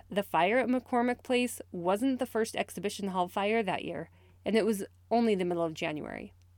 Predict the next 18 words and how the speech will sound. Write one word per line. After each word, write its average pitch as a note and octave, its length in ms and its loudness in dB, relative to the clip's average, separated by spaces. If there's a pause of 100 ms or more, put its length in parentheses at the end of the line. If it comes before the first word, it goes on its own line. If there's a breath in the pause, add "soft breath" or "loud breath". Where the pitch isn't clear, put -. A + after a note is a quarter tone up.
(880 soft breath)
Less A#3+ 180 8
than C4 180 4
two A#3 160 0
weeks A3+ 200 0
prior, G3+ 380 4
fire A3 340 4
had G#3 140 -2
broken G3 340 0
out E3+ 160 0
at F3 100 -2
the F3+ 160 -2
International G3 600 0
Amphitheater, F#3 760 0
Chicago's F3+ 720 -2
other D#4 260 4
major F3+ 340 2
convention F3 520 -6
center. D#3 340 -8